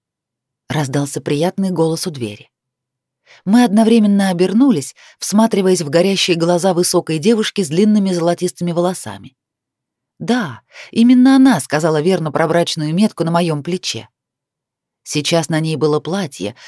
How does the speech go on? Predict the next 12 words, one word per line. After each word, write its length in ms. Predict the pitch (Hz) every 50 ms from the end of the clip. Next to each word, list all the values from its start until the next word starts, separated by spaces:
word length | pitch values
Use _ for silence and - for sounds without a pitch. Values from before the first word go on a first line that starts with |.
| - - -
выглядело 600 | 139 156 175 160 165 160 143 165 156 151 139 - -
нежной 540 | 131 135 131 151 196 202 160 143 135 127 127
и 40 |
хрупкой. 640 | 131 - - 214 226 196 131 _ - - 92 - _ _ _ _ _ _ _ _ _ _ _ _ _ -
Лишь 320 | 127 139 135 123 - -
меч 360 | - 135 151 202 220 - - 120
в 40 |
ее 300 | 127 127 135 135 139 139
руках 420 | 139 139 139 - 214 202 - - _ _ _ _ _
подсказывал 640 | - 175 170 - - - 175 156 143 151 147 151 156
об 100 | 151 170
опасности. 680 | 175 - 190 147 120 - - - - - - - -